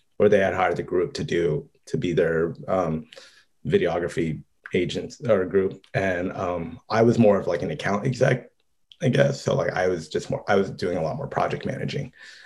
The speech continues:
but I would, like, hold the camera, I'd do this. And, um,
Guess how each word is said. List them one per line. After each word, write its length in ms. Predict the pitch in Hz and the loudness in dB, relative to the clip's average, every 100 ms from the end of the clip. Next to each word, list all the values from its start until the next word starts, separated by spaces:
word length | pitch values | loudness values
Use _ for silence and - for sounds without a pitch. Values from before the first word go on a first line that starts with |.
| - - | -14 -2
but 120 | 95 | 0
I 60 | |
would, 160 | 87 - | 0 0
like, 280 | 90 82 - | -4 -6 -8
hold 280 | - 98 82 | 2 2 2
the 60 | |
camera, 380 | 78 95 90 87 85 | -2 -2 -2 -4 -6
I'd 120 | 80 | -4
do 160 | 87 | -4
this. 420 | 82 90 87 - - - | 0 0 0 -4 -10 -6
And, 420 | 87 85 - - _ _ _ _ - - _ _ _ - - | -4 -4 -10 -16 _ _ _ _ -20 -20 _ _ _ -10 -2
um, 380 | 98 87 82 | -2 -2 -4